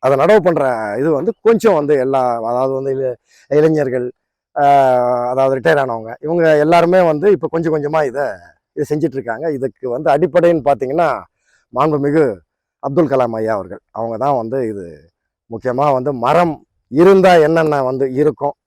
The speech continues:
மரம் இல்லைன்னா என்ன மாதிரி பிரச்சனை இருக்குன்றத ஃபர்ஸ்ட் வந்து அவர் வந்து ரொம்ப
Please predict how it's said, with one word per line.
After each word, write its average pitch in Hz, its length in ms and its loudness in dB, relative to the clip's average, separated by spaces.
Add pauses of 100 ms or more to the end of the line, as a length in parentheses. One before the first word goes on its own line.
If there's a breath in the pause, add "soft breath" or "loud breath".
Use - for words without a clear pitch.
(100)
மரம் 165 340 0
இல்லைன்னா 175 440 2
என்ன 151 200 -2
மாதிரி 147 180 -2
பிரச்சனை 135 360 -6
இருக்குன்றத 113 500 -10
ஃபர்ஸ்ட் - 380 -2
வந்து 131 260 -2
அவர் 120 180 -6
வந்து 123 240 -8 (380)
ரொம்ப 160 220 -6